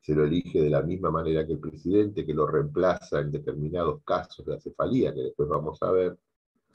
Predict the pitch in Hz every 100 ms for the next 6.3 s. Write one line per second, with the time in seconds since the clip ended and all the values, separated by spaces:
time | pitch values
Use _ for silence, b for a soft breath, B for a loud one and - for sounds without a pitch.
0 | B B - - 90 104 98 - - 85
1 | - 123 82 - - 73 82 95 85 -
2 | 95 104 80 - 80 90 82 113 117 -
3 | 65 78 - 76 76 76 76 78 - _
4 | 104 117 78 - 67 69 67 65 64 -
5 | 69 - 73 - 143 - 69 64 - 62
6 | 64 64 64